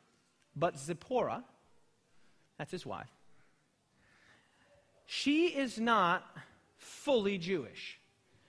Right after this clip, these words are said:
Her father is a Midianite priest, a priest of the true God. She worships the true God,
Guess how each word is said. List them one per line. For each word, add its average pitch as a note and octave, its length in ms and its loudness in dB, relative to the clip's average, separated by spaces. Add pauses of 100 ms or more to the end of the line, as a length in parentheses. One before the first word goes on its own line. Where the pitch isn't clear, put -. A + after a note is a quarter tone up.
(520)
Her A3 200 2
father A3 500 2
is F#3+ 200 -4
a F#3+ 40 -4
Midianite F#3+ 500 -2
priest, F3+ 360 -4
a D3+ 60 -10
priest - 380 -6
of F#3+ 60 -4
the F3 60 -8
true G3 260 -4
God. C#3 380 -4 (1000)
She G#3+ 520 0
worships A#3+ 460 2
the A3+ 80 0
true F#3 260 0
God, D#3 320 0